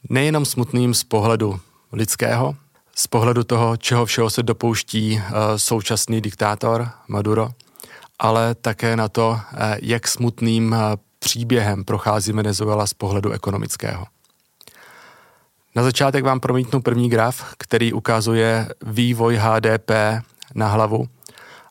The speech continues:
a porovnává, a, Venezuelu s jihoamerickým prostředím a s vývojem světového H D P na hlavu. Venezuela dlouhodobě dokázala těžit z prostředí, ve kterém je. A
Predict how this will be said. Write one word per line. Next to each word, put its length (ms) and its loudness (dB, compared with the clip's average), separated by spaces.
a 80 2
porovnává, 960 2
a, 380 -2
Venezuelu 760 0
s 440 0
jihoamerickým 1000 2
prostředím 760 -2
a 120 0
s 80 -2
vývojem 400 0
světového 520 0
H 180 2
D 140 -2
P 180 -4
na 80 -4
hlavu. 300 -6
Venezuela 600 2
dlouhodobě 520 2
dokázala 500 0
těžit 360 -2
z 100 -2
prostředí, 520 -4
ve 100 -2
kterém 340 -2
je. 120 -4
A 520 -4